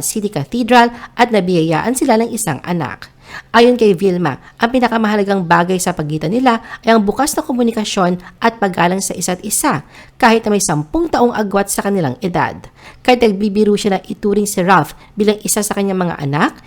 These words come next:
hindi maitatangging isang malaking impluwensya ang mister sa kanya. Noon pa man ay bukas na ang mag-asawa sa pinapakitang suporta sa karerang tinatahak ng bawat isa,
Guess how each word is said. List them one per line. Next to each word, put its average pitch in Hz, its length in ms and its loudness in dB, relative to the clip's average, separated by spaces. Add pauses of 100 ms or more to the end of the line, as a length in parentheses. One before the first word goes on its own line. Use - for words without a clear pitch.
(180)
hindi 247 240 2
maitatangging 202 720 0
isang 226 240 2
malaking 208 400 0
impluwensya 202 800 0 (240)
ang 233 160 2
mister 208 320 -4
sa - 160 -8
kanya. 165 480 -4 (320)
Noon 240 160 6
pa 220 160 4
man 214 80 4
ay 202 140 0
bukas 196 340 0
na 185 80 2
ang 185 80 0
mag-asawa 180 400 -2
sa 190 160 -2
pinapakitang 185 600 -4
suporta 190 760 0
sa - 240 2
karerang 226 320 6
tinatahak 185 560 -2
ng 175 80 0
bawat 165 320 -2
isa, 247 320 0